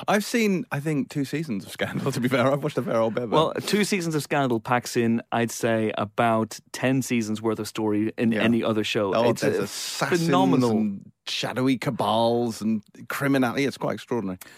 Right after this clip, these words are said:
Speaker 2: Uh, so
Speaker 1: Um,
Speaker 2: Josh Malina plays on The West Wing. He plays
Speaker 1: Uh, yeah, he pl-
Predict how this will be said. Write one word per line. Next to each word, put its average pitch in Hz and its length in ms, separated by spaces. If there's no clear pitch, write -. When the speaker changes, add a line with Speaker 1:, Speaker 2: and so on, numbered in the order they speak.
Speaker 2:
Uh, 110 340
so 110 100
Speaker 1:
Um, 107 120
Speaker 2:
Josh 156 220
Malina 143 240
plays 120 320
on 113 140
The 113 40
West 113 220
Wing. 113 220
He 110 100
plays 110 540
Speaker 1:
Uh, 107 240
yeah, 113 180
he 110 140
pl- - 140